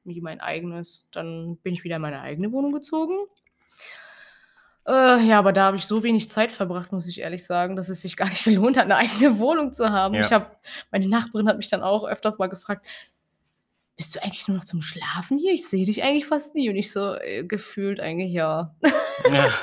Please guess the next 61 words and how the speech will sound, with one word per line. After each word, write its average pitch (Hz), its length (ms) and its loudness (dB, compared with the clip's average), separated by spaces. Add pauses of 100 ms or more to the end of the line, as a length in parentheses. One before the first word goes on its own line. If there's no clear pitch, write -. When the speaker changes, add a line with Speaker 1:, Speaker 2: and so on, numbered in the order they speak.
(140)
Speaker 2:
Gott. 107 140 -2 (400)
Speaker 1:
Es - 80 -6
war 240 180 4
echt 226 260 0
so, 190 140 -4
weil 190 140 2
ich 208 160 -6
halt 208 140 2
echt - 240 -8
viel 220 140 -4
gearbeitet 214 540 -2
hab 247 300 0 (400)
und, 196 680 -2
ähm, 160 540 -8 (640)
ja, 151 480 -6 (120)
dann 160 160 -8
halt 170 120 -6
auch 160 120 -10
immer 165 120 -6
meine 160 240 -10
Abendschule 214 560 -4
hab 208 220 0
und 214 140 -2
so. 196 360 -2
Speaker 2:
Ja, 208 120 -2
es - 100 -4
war 113 80 2
auch 107 60 -10
die 113 100 -4
Speaker 1:
Und 107 60 -2
Speaker 2:
Wohnung, 110 140 0
Speaker 1:
dann 107 60 2
Speaker 2:
die 107 60 -2
so 104 120 -6
ein 101 40 -6
bisschen 104 180 -10
ab 104 160 -10
vom 104 160 -8
Schlag - 380 -10
war, 202 100 -10
ne? 208 200 -8
So 185 100 -8
ein - 40 -4
Speaker 1:
Ja, 185 540 8
Speaker 2:
bisschen, 180 60 -2
okay, 175 100 -6
Speaker 1:
genau. 175 560 0
Speaker 2:
ja. 170 160 -10
Mhm. 107 120 -10
Speaker 1:
Wo 117 60 -6
du 170 80 -8
mich 165 140 -12
auch - 60 -10
öfters - 240 -12
besucht - 380 -20
hattest, - 260 -18
das 120 100 -14
Speaker 2:
Ja. 110 100 -6
Speaker 1:
war 107 100 -6
ja - 80 -14
so, - 100 -16